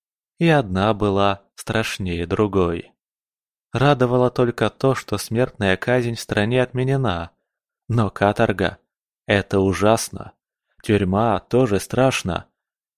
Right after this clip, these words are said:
Темные холодные казематы. Настоящие преступники. Жестокие, озлобленные – способные на все ради куска хлеба. Раньше девушка не думала о таких ужасных вещах.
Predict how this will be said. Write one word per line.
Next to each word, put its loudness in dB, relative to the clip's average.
Темные 2
холодные 0
казематы. 0
Настоящие 0
преступники. -2
Жестокие, 0
озлобленные – 0
способные 0
на 0
все -2
ради 0
куска -2
хлеба. 0
Раньше 2
девушка 2
не 2
думала 0
о -2
таких -4
ужасных -2
вещах. -4